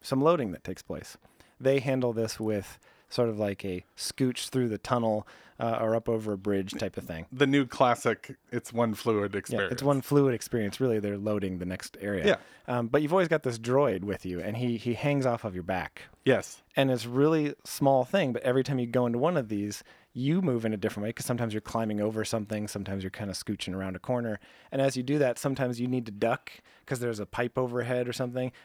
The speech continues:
Speaker 1: And your droid always, sometimes you throw him out of the way, sometimes he crawls around in a different way, but he's always positioned in a way where he is avoiding the obstacles along with you. It's awesome. It's super cool. I just thought it was a tiny little
Speaker 2: I mean,
Speaker 1: thing.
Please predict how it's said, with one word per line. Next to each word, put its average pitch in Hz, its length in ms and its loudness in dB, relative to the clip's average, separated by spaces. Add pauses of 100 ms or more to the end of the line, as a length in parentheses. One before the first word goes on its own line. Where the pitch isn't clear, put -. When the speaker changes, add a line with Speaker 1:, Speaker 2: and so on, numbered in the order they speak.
(140)
Speaker 1:
And 131 320 0
your 135 180 2
droid 139 460 6
always, 123 580 2
sometimes 139 380 -2
you 127 80 -4
throw 127 300 0
him 127 80 0
out 123 140 0
of 120 60 -4
the 104 80 -6
way, 113 240 -2
sometimes 120 320 -6
he 120 60 -8
crawls 117 380 0
around 107 260 -2
in 113 60 -4
a 113 40 -4
different 117 240 -6
way, 113 60 -8
but - 40 -10
he's 135 160 -2
always 147 440 4
positioned 123 500 0
in 107 80 -2
a 107 40 -6
way 107 180 0
where 104 140 -2
he 127 260 -2
is 120 340 -2 (340)
avoiding 127 460 4
the 117 100 0
obstacles 113 640 0
along 113 320 2
with 101 200 -4
you. 170 160 -2 (600)
It's - 160 0
awesome. 214 340 2 (280)
It's 151 140 -2
super 185 280 0
cool. 185 460 4
I 165 60 0
just 165 120 -4
thought 160 160 4
it 160 40 2
was 151 100 -2
a 147 60 0
tiny 143 320 4
little 143 400 4
Speaker 2:
I 147 80 6
mean, 170 180 6
Speaker 1:
thing. 143 140 2